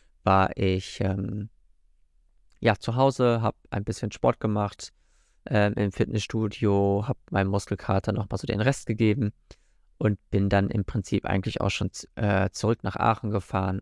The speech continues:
und bin jetzt hier und nehme jetzt diese Folge auf. Und, ähm, wenn es so eine Überschrift für diese Woche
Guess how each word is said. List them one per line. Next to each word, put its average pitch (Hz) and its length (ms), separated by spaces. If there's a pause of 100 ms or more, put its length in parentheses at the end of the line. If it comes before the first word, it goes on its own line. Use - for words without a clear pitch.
und 95 260 (600)
bin 104 140
jetzt 98 180
hier 196 260 (180)
und 123 180
nehme 113 240
jetzt 107 240
diese 110 160
Folge - 440
auf. - 420
Und, 107 560
ähm, 101 680 (720)
wenn 117 180
es 139 120
so 135 300
eine 135 260
Überschrift - 960 (280)
für 107 840
diese 107 280
Woche - 260